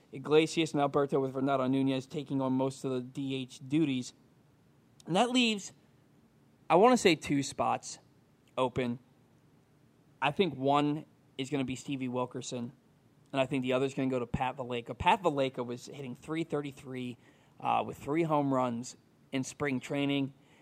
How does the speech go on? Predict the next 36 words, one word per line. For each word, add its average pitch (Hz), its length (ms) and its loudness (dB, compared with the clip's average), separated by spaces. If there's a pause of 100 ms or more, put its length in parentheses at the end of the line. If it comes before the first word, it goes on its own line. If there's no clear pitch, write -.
(160)
He's 127 240 -14
come 160 320 2
into 143 220 -2
summer 131 400 -2
camp, 160 400 -4 (420)
and 131 280 -2
he's 131 360 -12
only 156 240 2
continued 135 520 -4
to 131 60 -12
hit. 120 280 -10 (500)
Plays 135 320 -2
both 143 320 0
corner 147 300 -2
infield 135 400 -2
spots 131 320 -4
and 135 160 -2
corner 131 260 -6
outfield 127 460 -4
spots. 120 420 -4 (280)
He's - 100 -20
got 156 200 6
a 127 80 0
lot 143 240 6
of 131 80 -4
versatility. 131 680 -2
It's - 180 -12
gonna 277 160 2
come 233 220 6
down 180 320 4
to 147 380 4 (720)
those 165 400 6
guys, 185 460 6 (260)
Dil-, 190 220 8 (180)
Dilson 185 400 2
Herrera 143 580 0